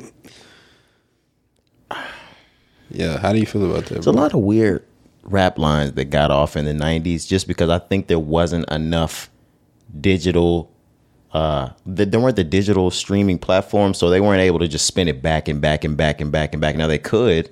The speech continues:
Speaker 2: you know,
Speaker 1: Mm-hmm.
Speaker 2: but that's rewinding the tape, you know, going all the way back to one.
Speaker 1: Right, you gotta rewind a whole song.
Speaker 2: Yeah, C D track one again,
Speaker 1: Mm-hmm.
Speaker 2: again, again, again, again.
Speaker 1: Mm-hmm.
Speaker 2: Uh,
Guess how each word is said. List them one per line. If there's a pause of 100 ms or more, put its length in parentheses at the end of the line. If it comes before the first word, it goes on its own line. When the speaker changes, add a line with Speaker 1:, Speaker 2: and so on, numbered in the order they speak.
Speaker 2:
you
know,
Speaker 1:
Mm-hmm.
Speaker 2:
but (260)
that's
rewinding
the
tape,
you
know,
going
all
the
way
back
to
one. (540)
Speaker 1:
Right,
you
gotta
rewind
a
whole
song.
Speaker 2:
Yeah,
C
D
track
one (100)
again,
Speaker 1:
Mm-hmm.
Speaker 2:
again,
again,
again,
again.
Speaker 1:
Mm-hmm. (220)
Speaker 2:
Uh,